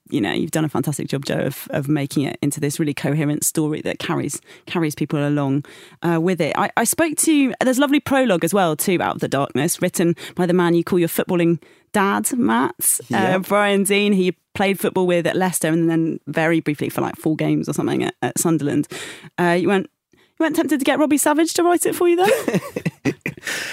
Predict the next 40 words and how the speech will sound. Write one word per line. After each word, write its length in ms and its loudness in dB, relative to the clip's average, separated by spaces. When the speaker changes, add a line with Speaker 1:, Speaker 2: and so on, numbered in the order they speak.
Speaker 2:
Robbie, 460 4
Robbie 360 4
probably 360 0
could 200 2
have 120 -2
done. 300 2
I 140 2
mean, 200 2
me 120 4
and 120 2
Robbie 260 2
are 40 4
cool. 520 2
I 140 4
know 200 4
there 120 4
was 160 2
a, 200 4
there 300 0
was 120 2
a 40 0
few 240 0
stories 400 2
in 100 0
the 60 0
book, 340 2
and 260 -2
he's 140 0
just 280 0
one 200 4
of 60 2
them 180 2
guys 440 2
that 120 0
has 500 0
that 260 0
kind 260 0
of 60 -4
personality 840 -2
that, 360 0